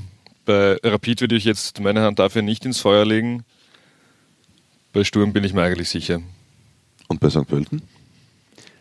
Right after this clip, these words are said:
Speaker 2: Weil
Speaker 1: Ich
Speaker 2: die, die,
Speaker 1: war
Speaker 2: die
Speaker 1: mir sehr unsicher
Speaker 2: <laughs>
Speaker 1: bis zum letzten Spiel.
Speaker 2: Ir-, irgendwie die Zusammenfassung der Runde, drei Unentschieden und eineinhalb Sieger der Runde. Und
Speaker 1: Ja.
Speaker 2: der Ganze ist, ist wohl Sankt Pölten. Zu wie viel Prozent sind die dabei?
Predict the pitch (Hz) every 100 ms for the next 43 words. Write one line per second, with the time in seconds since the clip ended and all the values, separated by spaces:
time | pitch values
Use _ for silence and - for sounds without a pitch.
0 | _ 85 101 117 117 107 110 156 208 -
1 | 208 214 - 123 104 104 95 98 - -
2 | 127 120 - - 120 117 113 - - 110
3 | - 104 92 90 90 101 104 120 120 135
4 | 135 143 123 117 135 127 143 127 120 139
5 | 139 - - 110 110 120 147 139 143 131
6 | 104 113 123 123 - 127 117 101 113 101
7 | 92 95 107 101 101 92 110 120 98 104
8 | - 82 90 - 95 98 92 87 82 87
9 | 92 95 107 113 - 104 - 127 120 117
10 | 110